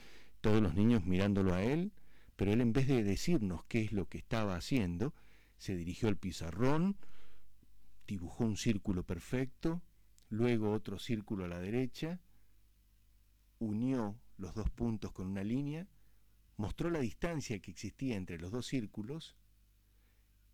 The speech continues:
y dijo: "Vamos a viajar a cuatro mil kilómetros por hora. La decisión de ir o no es saber cuánto tiempo demoraremos.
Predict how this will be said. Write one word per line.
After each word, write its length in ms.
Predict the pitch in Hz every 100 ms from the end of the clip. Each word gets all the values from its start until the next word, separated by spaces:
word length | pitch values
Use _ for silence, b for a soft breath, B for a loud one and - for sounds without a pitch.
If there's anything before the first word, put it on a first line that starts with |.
| _ _ _ _ _ _
y 80 | 127
dijo: 460 | 110 104 117 107 - -
"Vamos 420 | 104 123 143 -
a 40 | 120
viajar 340 | 101 - 123
a 60 | 113
cuatro 280 | 98 92
mil 140 | 95 104
kilómetros 480 | 98 101 95 92 87
por 180 | 98
hora. 300 | 80 73 73 b b b b _ _ -
La 100 | 92
decisión 460 | 90 98 101 135 131
de 120 | 104
ir 140 | 113
o 60 | 98
no 180 | 98 120
es 140 | 107
saber 280 | - 92 113
cuánto 300 | - 113 101
tiempo 320 | - 110 95
demoraremos. 760 | 87 85 82 85 76 73 85